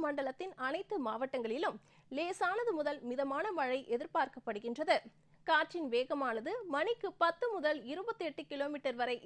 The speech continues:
எதிர்பார்க்கப்படுகின்றது. உள் மாவட்டங்களில் காற்றின்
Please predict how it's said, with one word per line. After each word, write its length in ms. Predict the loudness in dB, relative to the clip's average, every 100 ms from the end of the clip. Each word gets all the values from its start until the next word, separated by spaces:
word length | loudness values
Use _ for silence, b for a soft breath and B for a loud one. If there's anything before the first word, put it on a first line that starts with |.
| -2
எதிர்பார்க்கப்படுகின்றது. 1000 | -2 -2 -2 -2 -6 -6 -4 -2 0 0 -2 b b b b b
உள் 220 | 6 8 8
மாவட்டங்களில் 640 | 4 4 0 0 -2 -2 2
காற்றின் 380 | 4 4 0 2